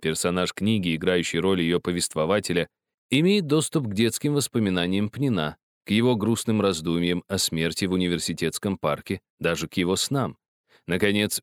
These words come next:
психологически необъяснимо, отчего Энн имеет невероятное в описанных им самим обстоятельствах право опубликовать эту книгу о Пнине, о его частных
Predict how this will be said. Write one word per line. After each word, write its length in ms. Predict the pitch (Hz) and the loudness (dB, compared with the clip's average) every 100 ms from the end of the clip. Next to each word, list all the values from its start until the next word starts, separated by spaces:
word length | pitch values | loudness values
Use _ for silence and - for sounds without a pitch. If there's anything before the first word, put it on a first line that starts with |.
| - | -4
психологически 840 | - 98 101 98 107 - 104 - | -2 2 2 2 0 0 -2 0
необъяснимо, 760 | 98 98 92 101 - 143 143 85 | 2 2 0 -2 -2 0 0 0
отчего 400 | 80 - 85 90 - | -2 -2 0 0 0
Энн 280 | 123 107 78 _ _ | 0 0 -2 _ _
имеет 400 | - 101 107 98 | -2 2 2 0
невероятное 800 | 98 95 101 104 127 120 85 85 | 0 2 2 4 2 0 0 0
в 20 | 82 | 0
описанных 640 | 87 104 95 92 87 - | 0 0 0 0 0 0
им 120 | 92 | 0
самим 440 | - 104 98 87 | 0 0 2 0
обстоятельствах 960 | 82 - 80 85 113 113 87 - 78 - | -2 -2 0 2 2 0 -4 -6 -10 -6
право 360 | 80 92 110 110 _ _ | 0 0 0 -2 _ _
опубликовать 800 | - 104 98 98 110 113 156 110 | -4 0 2 2 2 2 0 0
эту 220 | 85 78 | -4 -6
книгу 460 | - 92 117 107 - | -4 0 2 0 -2
о 80 | 95 | -6
Пнине, 480 | - 104 147 139 - _ _ - - | -2 0 2 0 -2 _ _ -20 -2
о 100 | 82 | 0
его 300 | 92 107 101 _ - | 4 2 0 _ -6
частных 580 | - 110 117 - 104 | 0 2 2 0 -2